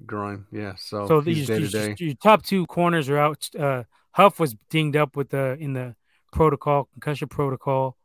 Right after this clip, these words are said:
Speaker 2: Um,
Speaker 1: But there was
Speaker 2: I
Speaker 1: a
Speaker 2: don't know
Speaker 1: weird
Speaker 2: why they're
Speaker 1: thing.
Speaker 2: playing Odom. What were they playing Odom for in that
Speaker 1: Oh, yeah,
Speaker 2: first
Speaker 1: he,
Speaker 2: season?
Speaker 1: yeah, they got, yeah, he gave up that thing. And then they had fucking, uh, look, as much as I like Womack for obvious reasons, uh,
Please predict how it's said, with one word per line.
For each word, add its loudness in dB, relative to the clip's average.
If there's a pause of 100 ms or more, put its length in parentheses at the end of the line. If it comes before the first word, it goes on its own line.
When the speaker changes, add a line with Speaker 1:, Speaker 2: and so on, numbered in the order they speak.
(500)
Speaker 2:
Um, 0 (1500)
Speaker 1:
But -6
there 0
was 8
Speaker 2:
I 12
Speaker 1:
a 12
Speaker 2:
don't 6
know 6
Speaker 1:
weird 6
Speaker 2:
why 12
they're 8
Speaker 1:
thing. -4
Speaker 2:
playing 2
Odom. 0
What -8
were 0
they 2
playing -2
Odom 0
for -2
in -4
that 0
Speaker 1:
Oh, 6
yeah, 10
Speaker 2:
first 6
Speaker 1:
he, 6
Speaker 2:
season? 2
Speaker 1:
yeah, 8
they 4
got, 6
yeah, 2
he 0
gave 2
up 0
that -4
thing. -8
And -4
then -2
they -4
had -6
fucking, -8
uh, -4 (220)
look, -4
as -4
much -2
as 2
I 4
like 2
Womack 2
for -8
obvious -10
reasons, -12 (420)
uh, -2